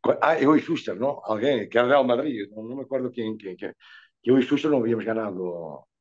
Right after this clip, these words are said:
ninguna Champions, ¿no? Y, si-, y nada. Y Schuster había ganado la Copa de Europa con Alemania y yo con la Copa de Europa con, con, con el Porto. Él de la selección y yo con, de, de equipo.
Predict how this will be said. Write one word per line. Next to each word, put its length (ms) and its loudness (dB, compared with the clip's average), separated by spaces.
ninguna 360 6
Champions, 500 0
¿no? 220 -2
Y, 60 -12
si-, 200 -12
y 180 0
nada. 440 0
Y 120 -12
Schuster 400 0
había 200 2
ganado 240 2
la 120 2
Copa 180 0
de 60 4
Europa 480 0
con 140 2
Alemania 640 2
y 100 -10
yo 220 0
con 120 -2
la 80 -4
Copa 240 -10
de 80 -10
Europa 260 -4
con, 520 -12
con, 240 -18
con 160 -4
el 80 -6
Porto. 240 2
Él 280 2
de 100 2
la 120 6
selección 560 0
y 160 -8
yo 180 -2
con, 300 -6
de, 240 -8
de 140 -10
equipo. 640 -2